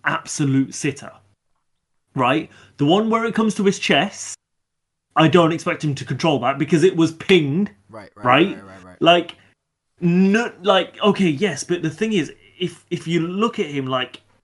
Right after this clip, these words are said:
Speaker 1: he did some stuff really well.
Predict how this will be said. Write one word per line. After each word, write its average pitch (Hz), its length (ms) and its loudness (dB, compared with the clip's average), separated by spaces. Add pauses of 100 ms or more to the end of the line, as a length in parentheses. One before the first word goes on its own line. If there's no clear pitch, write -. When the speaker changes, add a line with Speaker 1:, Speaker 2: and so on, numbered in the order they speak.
(360)
Speaker 1:
he 202 220 2
did 220 260 2
some 214 180 0
stuff - 460 -2
really 156 460 4
well. 143 380 -4